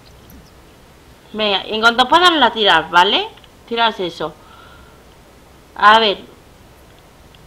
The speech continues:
Quiero cotillear si hay, uy, esta famosa, ¿quién eres? Brittany Cho, celebridad total.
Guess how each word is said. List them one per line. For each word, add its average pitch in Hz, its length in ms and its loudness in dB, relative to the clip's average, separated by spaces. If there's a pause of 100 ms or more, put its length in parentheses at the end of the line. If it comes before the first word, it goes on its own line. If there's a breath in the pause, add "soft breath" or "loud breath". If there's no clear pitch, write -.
(120)
Quiero 349 300 4
cotillear 254 500 -2
si 254 160 -6
hay, 269 220 -2 (160)
uy, 339 360 -4 (200)
esta 233 240 2
famosa, 240 400 2
¿quién 247 200 -4
eres? 190 440 -6
Brittany 320 640 0 (240)
Cho, 294 340 2 (460)
celebridad 220 600 0
total. 214 380 0